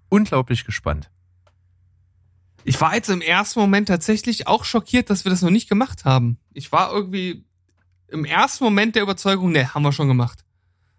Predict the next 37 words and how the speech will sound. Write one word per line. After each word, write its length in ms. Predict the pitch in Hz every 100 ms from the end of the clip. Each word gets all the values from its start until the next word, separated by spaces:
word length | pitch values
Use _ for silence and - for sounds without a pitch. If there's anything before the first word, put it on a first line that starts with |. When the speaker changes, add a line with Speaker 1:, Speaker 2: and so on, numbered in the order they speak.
| _ _ _
Speaker 2:
Aber 200 | - 147
Speaker 1:
Ja, 160 | 196 190
ich 100 | -
hab 100 | 123
aber, 340 | 143 135 131
ich 220 | 104 107 120
hab, 160 | 131 -
ich 120 | -
bin 120 | 151
ja 100 | 156
der 140 | 135
Chron-, 360 | 123 - 131 120
gleichzeitig 720 | 127 - 127 135 131 120 117
der 120 | 117
Chronist 640 | - - 110 113 147 - -
in 120 | 117
unserem 320 | 110 113 104
Podcast 580 | 110 - - 120 139 - - - - -
und 100 | 104
habe 260 | 113 120
penibel 560 | 117 - 117 131 175 160
Buch 320 | - 175 190
geführt, 440 | - 117 123 131 139
was 160 | 135
wir 80 | 135
hier 120 | 127
schon 200 | 123 127
gemacht 400 | 110 113 - -
haben 180 | 120 123
und 140 | 107
was 180 | 104 110
nicht. 240 | 143 190 -
Und 180 | 113 -
es 160 | 113
trat 400 | - 107 110 156
nicht 320 | 170 180 - -
auf. 320 | 165 98